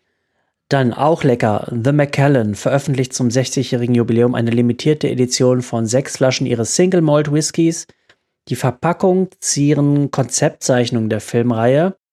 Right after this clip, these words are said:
Und da haben die auch aus diesen Konzeptzeichnungen so einen kleinen animierten Spot gemacht, der ja wirklich ganz nett ist. Und diesen schottischen Whisky trinkt Bond wohl in Skyfall und Spectre.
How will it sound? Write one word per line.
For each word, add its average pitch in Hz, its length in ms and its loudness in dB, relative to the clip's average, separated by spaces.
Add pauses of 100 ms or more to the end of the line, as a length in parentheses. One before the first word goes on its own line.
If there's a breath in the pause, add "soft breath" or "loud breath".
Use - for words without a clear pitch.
(400)
Und 135 180 -2
da 120 80 0
haben 147 120 0
die 151 400 2
auch 139 280 -4 (340)
aus 156 200 -2
diesen 143 260 0
Konzeptzeichnungen 151 720 -2
so 127 80 -2
einen 127 120 0
kleinen 143 320 0
animierten 139 480 2
Spot - 380 -2
gemacht, 113 420 -4
der 127 100 4
ja 123 200 2
wirklich 123 220 -4
ganz 117 240 -4
nett 117 220 -2
ist. 151 260 -4 (880 soft breath)
Und 131 380 0
diesen 135 240 0
schottischen 127 540 0
Whisky 127 440 0
trinkt 127 460 -4
Bond 123 380 0
wohl 120 240 2
in 120 260 -2
Skyfall 120 720 -2
und 117 140 -4
Spectre. 131 640 0